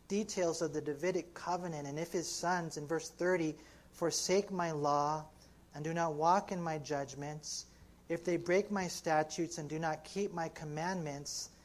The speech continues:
then I will punish their transgression with the rod and their iniquity with stripes. Nevertheless, my loving kindness I will not utterly take from him."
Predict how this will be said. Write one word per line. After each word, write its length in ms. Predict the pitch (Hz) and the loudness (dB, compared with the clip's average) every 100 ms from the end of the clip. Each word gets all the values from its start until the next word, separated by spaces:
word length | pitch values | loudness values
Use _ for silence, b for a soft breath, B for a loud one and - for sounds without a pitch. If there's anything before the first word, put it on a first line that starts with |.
| B B B - | B B B -4
then 120 | 160 | 4
I 140 | 175 | 6
will 240 | 220 226 247 | 8 8 6
punish 440 | 247 247 247 - | 4 2 2 2
their 140 | 190 | 2
transgression 880 | 180 - 180 160 151 185 220 - 170 | 0 0 -2 -4 2 2 4 -2 -4
with 160 | 151 147 | -2 0
the 100 | 147 | -2
rod 640 | 135 160 214 180 151 147 - B B B B - | 0 4 4 4 2 -2 -6 B B B B -4
and 220 | 165 165 | -2 4
their 160 | 175 | 6
iniquity 640 | 175 165 170 220 220 185 170 | 6 4 0 0 0 0 0
with 220 | 147 139 | 0 -2
stripes. 1120 | - - - 156 185 190 139 139 - - - - B B B B | -2 -6 -6 -4 -2 -2 -4 -8 -8 -8 -8 -12 B B B B
Nevertheless, 880 | 156 170 196 226 220 214 208 175 - | 4 6 6 6 6 6 4 2 -4
my 240 | 170 170 214 | 0 2 2
loving 560 | 190 196 208 208 160 143 | 2 2 2 0 -6 -8
kindness 1040 | - 175 202 233 139 123 123 - - - B B B B B | -10 -8 -6 -4 -4 -6 -8 -12 -12 -16 B B B B B
I 140 | 165 | 2
will 180 | 208 196 | 4 4
not 440 | 170 156 175 196 - - | 2 0 2 2 0 -4
utterly 480 | 170 190 185 180 170 - | 0 2 2 0 -4 -8
take 540 | - - 190 180 - - b b b - | -10 -4 -2 -2 -6 -20 b b b -20
from 400 | - - 165 147 | -18 -6 -4 -4
him." 400 | 139 127 147 127 | -8 -10 -8 -8